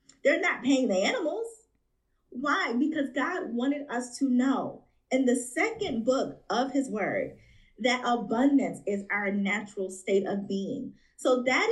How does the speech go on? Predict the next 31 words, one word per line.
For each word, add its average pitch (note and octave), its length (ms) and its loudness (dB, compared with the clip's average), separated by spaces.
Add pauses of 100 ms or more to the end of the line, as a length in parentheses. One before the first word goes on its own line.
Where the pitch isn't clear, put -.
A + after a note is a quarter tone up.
is - 120 -4
why A3 440 -2
living A#3+ 400 2
to A#3+ 80 -6
paycheck, G#3+ 520 -4
paycheck B3 380 0
to G3+ 60 -6
paycheck F3+ 520 -6 (600)
or A3 100 0
client G#3 400 -2
to G3+ 80 -6
client F3 480 -6 (920)
is A3 360 2 (140)
so B3+ 600 0 (1040)
taxing G#3+ 560 -2
on C#3+ 180 -4
us. - 400 -10 (340)
That's C4+ 340 0
why A#3 520 0
marriages A3+ 600 -2 (160)
crumble A#3+ 440 2
under E3+ 240 -6
that. D3+ 300 -6 (280)
That's C4 260 0
why A3 240 -2
there's G3+ 220 -2
depression F#3+ 720 -4
and G3 140 0
anxiety G3 920 0 (180)
around F#3 440 0
money. G3+ 380 0